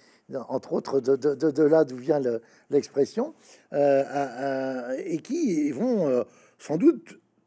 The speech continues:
et, et ne pas être pour rien dans, dans la chute de l'Empire quand on, quand on reconstitue les,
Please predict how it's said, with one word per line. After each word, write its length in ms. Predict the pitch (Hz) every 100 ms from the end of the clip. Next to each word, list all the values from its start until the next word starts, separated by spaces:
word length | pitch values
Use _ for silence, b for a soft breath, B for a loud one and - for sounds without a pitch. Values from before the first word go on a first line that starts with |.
| _ -
et, 260 | 214 -
et 140 | 165 170
ne 120 | 165
pas 180 | - 240
être 200 | - 156
pour 360 | - 101 131
rien 340 | 170 349 370 160
dans, 180 | 160 160
dans 220 | 160 165
la 140 | 151
chute 240 | 147 254 240
de 80 |
l'Empire 460 | 170 208 - 320 -
quand 240 | 165 139
on, 140 | 147 131
quand 200 | 156 170
on 60 |
reconstitue 640 | 151 151 175 - 156 - 247
les, 220 | 160